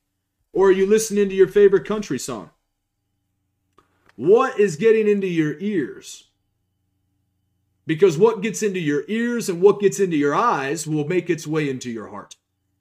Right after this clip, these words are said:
Number two, if you understand what the Bible says pertaining to topics in your life, you recognize that the Bible has an answer for every issue in your life,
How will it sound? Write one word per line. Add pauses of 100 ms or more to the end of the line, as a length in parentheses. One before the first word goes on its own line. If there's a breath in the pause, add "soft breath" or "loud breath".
(1300)
Number
two, (760)
if
you
understand
what
the
Bible
says
pertaining
to
topics
in
your
life, (2250)
you
recognize
that
the
Bible
has
an
answer
for
every
issue
in
your
life,